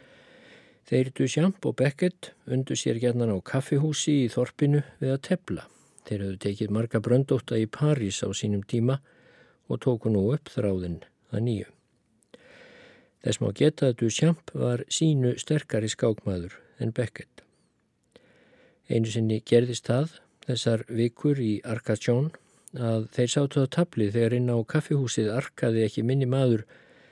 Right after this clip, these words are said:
en sjálfur heimsmeistarinn í skák, Alexander Aljekin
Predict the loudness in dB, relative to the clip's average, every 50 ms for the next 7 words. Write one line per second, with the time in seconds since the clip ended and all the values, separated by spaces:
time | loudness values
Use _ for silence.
0 | _ _ _ _ -6 -4 0 2 2 2 2 2 0 0 2 2 2 2 2 0
1 | -2 -2 -2 0 -2 0 0 0 -2 -4 -4 -4 -2 0 0 0 -2 -4 -8 -20
2 | -20 -20 _ _ _ _ -6 -4 -4 -2 -2 0 0 0 0 0 -2 -2 -2 -2
3 | 0 0 -2 -2 -4 -6 -6 -6 -6